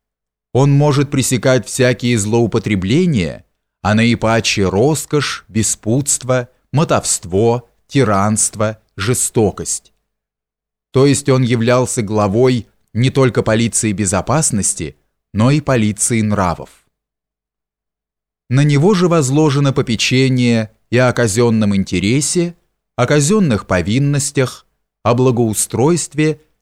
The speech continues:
и соблюдении осторожности от соседей. Таковы функции генерал-губернатора – как они очерчены в учреждении о губерниях. Генерал-губернатор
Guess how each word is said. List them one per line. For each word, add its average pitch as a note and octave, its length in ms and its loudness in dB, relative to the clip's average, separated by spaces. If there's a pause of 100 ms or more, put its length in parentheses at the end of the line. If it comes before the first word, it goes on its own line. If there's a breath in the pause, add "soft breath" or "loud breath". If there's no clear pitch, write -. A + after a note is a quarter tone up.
и F3+ 140 2
соблюдении C#3 720 2
осторожности G#2+ 1120 -2 (120)
от G2 180 -6
соседей. F2+ 720 -4 (1500)
Таковы F3+ 500 2
функции C#3 640 0
генерал-губернатора – A2+ 1400 0 (360)
как C#3 200 0
они D3+ 200 2
очерчены C#3 1000 0
в A2+ 100 -2
учреждении A2 840 0
о G#2+ 100 2
губерниях. F#2 920 -4 (1600)
Генерал-губернатор B2 1300 2